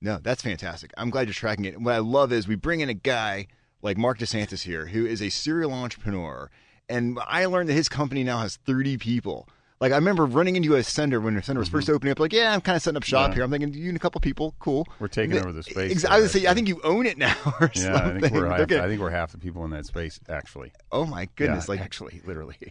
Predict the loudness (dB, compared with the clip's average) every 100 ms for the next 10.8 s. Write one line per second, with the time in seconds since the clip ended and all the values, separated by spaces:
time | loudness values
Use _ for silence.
0 | -6 0 2 2 0 -2 -4 -2 -2 -4
1 | -4 -2 0 0 0 -4 -2 -2 -2 -4
2 | -4 -4 -6 -4 -2 0 0 -2 -4 -8
3 | -6 -6 -8 -8 -4 -2 -2 -6 -10 -16
4 | -12 -10 -8 -6 -6 -6 -8 -8 -8 -10
5 | -12 -14 -14 -16 _ _ -12 -10 -10 -10
6 | -12 -14 -12 -10 -10 -12 -14 -14 -12 -14
7 | -16 -16 -20 -20 _ _ _ _ _ -8
8 | -4 -4 -4 -8 -8 -8 -10 _ _ _
9 | _ _ _ _ _ -16 -14 -12 -12 -8
10 | -8 -6 -4 -2 -4 -6 -10